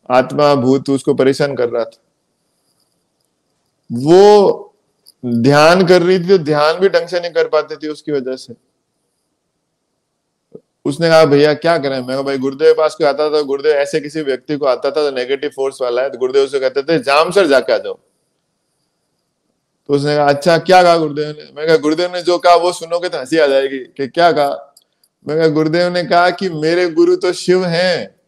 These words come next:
और ये सब भूत प्रेत सब उन्हीं के चेले हैं, ये तो मेरे friend है।" <laughs> ऐसा गुरुदेव ने जो मजाक में कहा उस दिन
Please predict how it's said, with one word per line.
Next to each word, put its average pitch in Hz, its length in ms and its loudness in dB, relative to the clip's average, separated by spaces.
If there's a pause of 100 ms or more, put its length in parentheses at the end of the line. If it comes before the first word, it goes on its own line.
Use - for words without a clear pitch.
(440)
और 143 140 0
ये 160 80 0
सब 160 220 -2
भूत 139 280 -2
प्रेत 160 300 0
सब 175 180 0
उन्हीं 165 260 -4
के 175 100 0
चेले 160 300 2
हैं, 170 540 -2
ये 147 80 -4
तो 165 100 -6
मेरे 165 200 0
friend 165 440 0
है।" 110 200 -2 (280)
<laughs> - 520 -8 (500)
ऐसा 165 260 6
गुरुदेव 143 520 6
ने 139 80 -2 (640)
जो 139 140 0
मजाक 131 380 4
में 143 200 -4
कहा 131 140 0
उस 127 140 0
दिन 120 160 -8